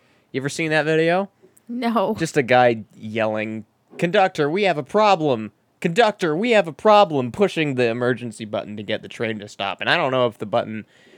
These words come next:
Speaker 1: doesn't work or it was never hooked up, but
Speaker 2: What was the problem?
Speaker 1: no idea. The video starts, um, in media res, so you don't really get to find out. I feel like it's a bit of a prank. Shall we
Speaker 2: That
Speaker 1: view
Speaker 2: sounds
Speaker 1: it?
Speaker 2: like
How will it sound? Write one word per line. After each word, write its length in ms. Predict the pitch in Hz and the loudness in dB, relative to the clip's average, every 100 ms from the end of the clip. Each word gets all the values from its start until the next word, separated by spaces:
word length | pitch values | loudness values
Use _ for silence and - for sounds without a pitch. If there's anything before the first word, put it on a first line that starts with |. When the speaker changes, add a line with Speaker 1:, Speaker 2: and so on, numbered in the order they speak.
| _ _ | _ _
Speaker 1:
doesn't 340 | 131 139 120 87 | 0 0 0 -6
work 500 | 113 160 160 156 131 | 2 4 4 2 0
or 140 | 120 | 0
it 60 | 113 | 0
was 180 | 110 | -2
never 240 | 123 139 120 | -4 -2 0
hooked 280 | 123 117 - | -2 -2 2
up, 260 | 139 143 | 2 2
but 220 | - 107 101 | 0 0 0
Speaker 2:
What 160 | 190 | 0
was 160 | 208 202 | -2 -6
the 100 | 190 | -10
problem? 640 | - 185 196 165 147 156 | -6 -6 -6 -8 -12 -16
Speaker 1:
no 440 | - 107 117 117 113 | -16 -10 -4 0 0
idea. 540 | 107 - 85 69 58 _ _ _ _ _ | 0 -4 -8 -8 -10 _ _ _ _ _
The 360 | 127 117 113 110 | 2 4 6 4
video 400 | 120 143 151 151 | 0 0 2 2
starts, 680 | 143 - 147 143 131 - - - | 0 0 2 2 0 -8 -14 -4
um, 500 | 127 123 120 113 113 - | 0 2 2 0 -4 -6
in 280 | 135 131 117 | -6 -4 -6
media 360 | 123 127 123 | -6 -2 -2
res, 580 | 104 110 113 151 175 - _ _ _ _ | -2 -2 -2 -4 -8 -14 _ _ _ _
so 440 | - - 117 110 | -8 0 2 2
you 140 | 107 107 | -2 0
don't 300 | 104 92 - | 0 -2 -8
really 480 | 90 104 95 90 87 - _ _ 87 | -8 -4 -2 -2 -6 -12 _ _ -10
get 200 | 98 - | -8 -6
to 80 | 80 | -10
find 320 | - 82 76 | -10 -10 -6
out. 180 | 67 - | -6 -4
I 80 | 101 | -4
feel 220 | 107 185 | 0 0
like 220 | 170 139 113 | 2 0 -2
it's 180 | 98 | -8
a 40 | 101 | -8
bit 160 | 90 | -8
of 80 | 78 | -10
a 80 | 76 | -12
prank. 560 | - - 58 - - _ _ _ _ _ _ _ | -14 -14 -14 -16 -20 _ _ _ _ _ _ _
Shall 220 | - 160 | 0 2
we 120 | 156 123 | 4 2
Speaker 2:
That 100 | 123 | 0
Speaker 1:
view 140 | 151 | 2
Speaker 2:
sounds 200 | 202 302 | 4 4
Speaker 1:
it? 20 | |
Speaker 2:
like 140 | 339 | 0